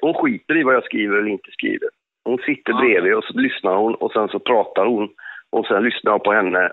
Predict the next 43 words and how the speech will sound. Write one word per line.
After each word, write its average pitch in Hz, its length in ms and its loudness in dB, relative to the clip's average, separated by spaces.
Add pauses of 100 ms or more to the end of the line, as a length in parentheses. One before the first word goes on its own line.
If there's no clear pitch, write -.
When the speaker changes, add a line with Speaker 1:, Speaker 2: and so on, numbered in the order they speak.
Speaker 1:
och 95 160 -2
sen 101 180 -2
så 92 440 0
känns 98 380 0
saker 98 260 -2
och - 60 -12
ting 95 160 -2
betydligt - 340 -2
lättare - 300 0
än 92 60 0
vad 90 100 2
det 92 40 0
gjorde 90 160 2
en 85 60 0
timme 87 280 -2
innan. 85 200 -2 (320)
Hon 107 140 0
är 113 80 2
fantastisk. - 800 -4 (200)
Jag 104 180 2
är 107 40 2
väldigt 98 220 2
glad 98 160 4
att 101 80 -2
jag 98 80 2
har 92 120 2
henne. 85 180 -2 (440)
Speaker 2:
Ja, 120 340 -4
det 127 60 -12
tror 160 180 -6
jag 139 220 -4
det. 123 80 -6
Det 123 80 -14
är - 40 -20
klart 156 180 -10
du 131 80 -6
ska 131 140 -4
vara 127 120 -4
glad 107 220 -8 (840)
att - 80 -20
du 127 100 -6
har 113 100 -4
henne. 104 400 -10